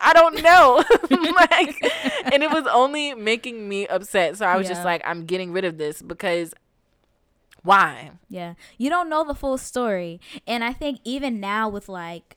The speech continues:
Speaker 2: stripper TikTok and, like, sugar baby
Speaker 1: <laughs>
Speaker 2: chi-, TikTok. No, like, for real. There is, first of all, um, there will be no shaming of, uh, sex work or anything over here in these parts.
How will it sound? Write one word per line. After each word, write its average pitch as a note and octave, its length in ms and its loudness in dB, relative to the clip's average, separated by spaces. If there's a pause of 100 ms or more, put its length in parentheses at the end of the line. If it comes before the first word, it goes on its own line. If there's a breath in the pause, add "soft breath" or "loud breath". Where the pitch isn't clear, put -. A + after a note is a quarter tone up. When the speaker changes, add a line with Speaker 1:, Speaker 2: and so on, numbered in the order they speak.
(140)
Speaker 2:
stripper G#3+ 420 -10
TikTok G3+ 880 -8
and, F#3+ 140 -10
like, F3 200 -12
sugar G#3 360 -6
baby G#3+ 320 -4
Speaker 1:
<laughs> G#3 40 -12
Speaker 2:
chi-, A#3+ 160 -6 (160)
TikTok. A3+ 640 -4 (260 loud breath)
No, E4+ 460 4
like, D4 240 -2
for D4+ 220 -6
real. D#4+ 360 0 (200 loud breath)
There C#4+ 280 2 (100)
is, C#4 360 -2
first C4 280 -6
of C4+ 100 -6
all, A3+ 500 -2 (120)
um, G#3 280 -6
there A3+ 160 -4
will B3 80 -2
be G#3+ 180 -10
no G3+ 200 -10
shaming A3+ 420 -8
of, F#3 280 -8 (160)
uh, F#3 180 -8
sex G#3 360 -12
work G#3 220 -8
or F#3 80 -8
anything F#3+ 680 -14 (280)
over G3 280 -2
here G#3 500 -8
in G#3 160 -8
these A#3 260 -6
parts. - 500 -8